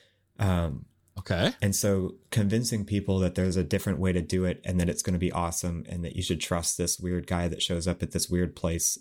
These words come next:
Speaker 1: in this back alley is
Speaker 2: <laughs>
Speaker 1: been, been a journey, you know? Like, I'm so thankful for my first customer who came from a sign that we put up in S B P, and she called me and she had signed up before even talking to me, which was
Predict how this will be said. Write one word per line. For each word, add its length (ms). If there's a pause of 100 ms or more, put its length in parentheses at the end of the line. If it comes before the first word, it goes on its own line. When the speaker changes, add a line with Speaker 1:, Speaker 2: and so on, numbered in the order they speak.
Speaker 1:
in 100
this 140
back 300
alley 400 (800)
is 440 (160)
Speaker 2:
<laughs> 400
Speaker 1:
been, 340 (100)
been 160
a 40
journey, 380
you 60
know? 160
Like, 260
I'm 160
so 240
thankful 420
for 380 (840)
my 180
first 300
customer 440
who 340 (140)
came 240
from 420 (120)
a 120
sign 360
that 100
we 80
put 160
up 120
in 120
S 140
B 180
P, 400 (580)
and 440 (440)
she 180
called 300
me 160
and 300
she 200
had 140
signed 300
up 120
before 280
even 180
talking 340
to 140
me, 120
which 240
was 400